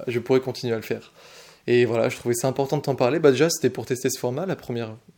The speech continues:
fois, hein. Je, j'avais ça en fait comme, comme idée en tête, là, donc j'avais envie d'en parler, c'était facile pour moi, c'était un truc que j'avais en tête de, depuis pas mal de temps. Et puis parce que justement, c'est quelque chose qui a, qui a vraiment, euh, eu de l'impact sur ma vie, le fait de comprendre ça,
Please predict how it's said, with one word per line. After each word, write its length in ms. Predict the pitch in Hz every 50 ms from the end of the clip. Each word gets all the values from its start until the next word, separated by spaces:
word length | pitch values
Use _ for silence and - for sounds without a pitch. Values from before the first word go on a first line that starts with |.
| _ -
fois, 440 | - - - - 139 160 185 185 - -
hein. 280 | 120 120 120 120 123
Je, 180 | 120 117 117 110
j'avais 320 | 107 104 104 120 117 107
ça 160 | 117 - - 147
en 80 | 135
fait 160 | 123 131 127
comme, 240 | - - 117 110 110 - - - - - - - - - - - _ -
comme 160 | 147 135 139
idée 160 | 139 131 139
en 100 | 131 131
tête, 220 | 127 - 160 156
là, 100 | 143 131
donc 140 | 113 117 117
j'avais 160 | 107 113 107
envie 160 | 110 110 110 113
d'en 140 | 120 113
parler, 280 | 101 - 110 113 123 143
c'était 200 | 156 - - 120
facile 280 | - 113 107 - - -
pour 160 | - 120 117
moi, 160 | 120 131 147
c'était 140 | 147 - 117
un 20 |
truc 160 | 107 - -
que 80 | 117 123
j'avais 160 | 110 117 110
en 100 | 110 113
tête 160 | 107 - 120
de, 260 | 113 113 110 107 104 - _ _ _ _ _ _ -
depuis 220 | 120 110 - 120
pas 100 | - 123
mal 180 | 113 120 120 117
de 80 | 117
temps. 220 | 110 - - 175 190 - _ _ _ _ _ _ _ _ _ _ _ _ - _ - - -
Et 100 | 135 120
puis 120 | 120 143
parce 180 | 143 147 123 -
que 120 | - 131
justement, 260 | 123 - 131 120 135
c'est 140 | 147 - -
quelque 260 | - 117 107 - -
chose 160 | - - 131 131
qui 160 | - - -
a, 140 | 113 113 - _ _ - - - _ _ _
qui 140 | - - 131
a 60 | 120
vraiment, 500 | 107 110 117 120 135 147 156 156 151 143
euh, 360 | 131 123 120 120 117 113 110 107 - _ _ _ -
eu 120 | - 185 175
de 80 | 160
l'impact 320 | 151 147 139 - 143 131 -
sur 120 | - 127
ma 140 | 120 117 117
vie, 160 | 113 131 147
le 80 | 139 123
fait 140 | - 123
de 100 | 113 113
comprendre 420 | 120 - - 127 120 - - 123 117
ça, 300 | - - 127 139 147 -